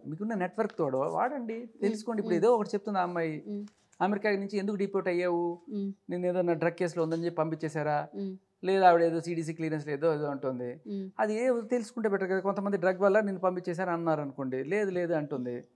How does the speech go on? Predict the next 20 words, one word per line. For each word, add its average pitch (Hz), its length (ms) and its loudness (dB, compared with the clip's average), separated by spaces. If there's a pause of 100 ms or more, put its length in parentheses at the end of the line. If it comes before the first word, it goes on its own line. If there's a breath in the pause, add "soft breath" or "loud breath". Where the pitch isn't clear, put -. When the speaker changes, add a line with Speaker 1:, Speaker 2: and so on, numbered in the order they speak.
(760)
Speaker 1:
అది 269 200 6
కూడా 262 240 10
మీరు 226 180 2
పాస్‌పోర్ట్ 233 400 4
చూస్తే 214 160 -2
అర్థమవుతుంది 202 380 -2
కదా, 175 100 0
ఆ - 400 -14
Speaker 2:
Hmm. 160 80 -2
Speaker 1:
పాస్‌పోర్ట్‌లో 175 360 2
స్టాంపింగ్, 165 460 2
నువ్వు 156 380 -2
ఎక్కడికి 160 240 -6
వెళ్ళావు, 156 200 0
ఏ 151 100 0
రోజు 160 160 2
వెళ్ళావు, 147 240 -2
ఎందుకు 151 180 -4
డిపోర్ట్ 147 320 -6
అయ్యావు, 143 180 -8